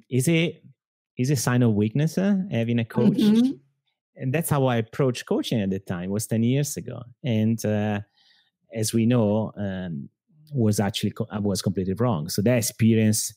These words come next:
Speaker 1: was amazing, was an eye-opening. So I realized a lot more about myself. I discovered myself. I really realized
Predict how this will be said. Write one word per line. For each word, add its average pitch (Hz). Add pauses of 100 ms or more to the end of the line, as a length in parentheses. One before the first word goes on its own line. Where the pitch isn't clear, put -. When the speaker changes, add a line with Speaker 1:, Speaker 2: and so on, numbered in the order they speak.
(320)
Speaker 1:
was 104 (300)
amazing, 117
was 98
an 104
eye-opening. 104
So -
I 107
realized 104
a 101
lot 101 (640)
more 110
about 98
myself. 90
I 110
discovered 117
myself. 87
I 110
really 120
realized 107